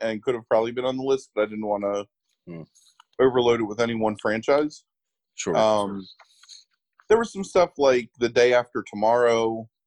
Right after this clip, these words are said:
Speaker 1: um, I don't know, things like that were blockbusters in, like, the nineties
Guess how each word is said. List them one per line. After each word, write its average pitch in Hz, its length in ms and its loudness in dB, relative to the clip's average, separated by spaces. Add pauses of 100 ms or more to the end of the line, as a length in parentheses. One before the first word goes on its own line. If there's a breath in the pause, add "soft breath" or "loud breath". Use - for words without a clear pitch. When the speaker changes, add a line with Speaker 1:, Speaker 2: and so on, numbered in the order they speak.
(200)
Speaker 1:
um, 92 640 -4 (1400)
I 214 100 4
don't 151 100 4
know, 123 120 2
things 160 360 0
like 120 280 6 (220)
that 139 160 4
were 131 160 0
blockbusters 117 680 0
in, 107 100 -10
like, 104 220 -8
the 107 80 -6
nineties 104 680 -6